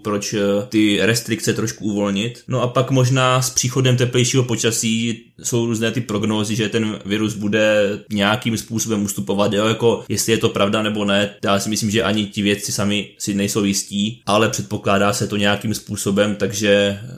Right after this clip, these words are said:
možná ve spojení z toho, co říkal Mike a nějakého teplejšího počasí nás potom čeká návrat k normálu, řekněme. Ale jak dlouho to bude trvat, jestli to bude měsíc, dva týdny, dva měsíce,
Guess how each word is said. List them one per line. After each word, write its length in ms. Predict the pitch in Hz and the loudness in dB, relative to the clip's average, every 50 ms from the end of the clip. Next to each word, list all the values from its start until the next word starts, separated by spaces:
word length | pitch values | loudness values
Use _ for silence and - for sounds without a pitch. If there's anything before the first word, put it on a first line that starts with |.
| 107 | -14
možná 760 | 107 101 104 104 117 110 101 101 101 101 101 101 101 104 101 95 | -10 -8 -6 -4 -2 -2 0 0 0 0 -2 -2 -4 -6 -8 -8
ve 160 | 92 98 104 | -6 -4 -4
spojení 560 | - - 117 117 113 104 104 104 104 101 101 | -4 -2 2 2 2 4 2 0 0 -2 -2
z 180 | 98 - - - | -4 -8 -8 -4
toho, 160 | 110 104 101 | -2 -2 0
co 120 | 101 107 | 0 -2
říkal 300 | 98 104 - - 104 101 | -6 -6 -2 -2 0 0
Mike 420 | 98 98 98 104 104 107 107 - - - | 2 2 2 4 2 2 0 -2 -4 -2
a 260 | 104 101 101 196 - - | 0 2 2 2 0 0
nějakého 340 | 98 196 196 - 110 101 | -2 -4 -4 -4 -6 -6
teplejšího 540 | 98 104 98 - 104 98 98 - 104 107 95 | -4 -4 -4 -2 -2 -4 -2 -4 -2 -4 -2
počasí 640 | - 101 98 - 104 101 - - 107 110 104 - - - | -2 -4 -2 -2 -2 -2 -2 0 -2 -2 -2 -4 -8 -4
nás 180 | 98 101 98 | -4 -4 -4
potom 260 | - 104 101 107 101 98 | -4 -4 -4 -2 -2 0
čeká 540 | 113 104 101 107 98 95 98 - - - - - | -2 -2 0 0 0 0 0 -2 -4 -8 -4 0
návrat 600 | 107 101 104 104 101 110 104 104 - - - - - | 2 4 4 4 4 4 4 4 2 -2 -12 -10 -4
k 40 | 113 | -2
normálu, 520 | 113 110 104 104 107 104 101 95 95 101 | -2 0 0 2 2 2 2 2 2 0
řekněme. 500 | 104 104 98 - 107 92 92 80 - - - - | -2 -4 -4 -4 -4 -6 -4 -6 -8 -10 -10 -6
Ale 160 | - 98 95 | -4 0 2
jak 120 | 101 104 107 | 2 2 2
dlouho 220 | 107 104 110 104 | 2 0 0 2
to 100 | - 110 | 0 0
bude 140 | 104 104 101 | 2 2 2
trvat, 480 | 101 101 98 98 98 98 98 - - - - | 2 2 0 2 2 2 0 -6 -18 -14 -12
jestli 180 | 98 - 107 - | -8 -6 -6 -4
to 100 | - 98 | -2 -2
bude 160 | 101 95 95 | 0 0 0
měsíc, 480 | 95 98 101 - - 104 98 98 - | 2 0 0 0 0 0 0 0 -2
dva 140 | - 101 95 | -4 -4 -6
týdny, 540 | 95 - 110 101 98 98 98 95 95 95 - _ _ _ | -4 -2 -2 0 2 2 2 2 0 -4 -8 _ _ _
dva 140 | - 107 98 | -6 -2 0
měsíce, 640 | 101 98 98 - 120 107 - - 107 101 101 113 123 | 0 2 2 2 0 0 0 2 2 2 0 0 -6